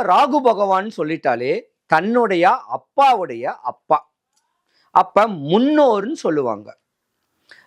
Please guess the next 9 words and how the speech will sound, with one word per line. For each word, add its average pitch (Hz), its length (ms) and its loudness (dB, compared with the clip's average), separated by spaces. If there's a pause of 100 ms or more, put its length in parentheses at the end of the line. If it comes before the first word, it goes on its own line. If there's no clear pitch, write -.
(200)
ராகுன்னா 247 560 4 (220)
தன்னுடைய 180 380 2 (160)
குலதெய்வம், 127 540 -2 (1080)
கேதுன்னா 247 680 4 (440)
அம்மாவழி 277 680 2
முன்னோர், 127 420 -2 (180)
அதாவது 143 300 0 (260)
அம்மாவுடைய 233 640 0 (300)
அம்மா. 175 240 -2